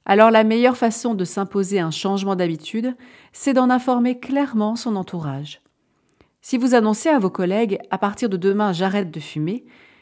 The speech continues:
ils vous feront la vie dure au moment où vous aurez la faiblesse de renoncer. L'idéal, c'est d'être plusieurs à prendre le même engagement.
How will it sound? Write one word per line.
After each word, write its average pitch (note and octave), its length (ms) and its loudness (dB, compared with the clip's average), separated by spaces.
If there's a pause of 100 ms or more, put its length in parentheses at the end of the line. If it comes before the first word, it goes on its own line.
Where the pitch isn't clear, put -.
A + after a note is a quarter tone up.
(160)
ils A#3+ 120 2
vous B3 120 0
feront C4+ 300 2
la A3 160 6
vie G3 140 -2
dure G#3 320 0
au G3 60 0
moment F#3 300 0
où - 20 -4
vous F3 220 -2
aurez F3 180 0
la E3 140 0
faiblesse F3 580 -2
de E3 80 -4
renoncer. D#3 560 -4 (1400)
L'idéal, F#3+ 480 4
c'est C#4+ 160 -4
d'être B3+ 300 2
plusieurs G#3+ 480 0
à E3+ 80 -2
prendre E3 340 -4
le E3 80 0
même E3 160 -2
engagement. D#3 500 -4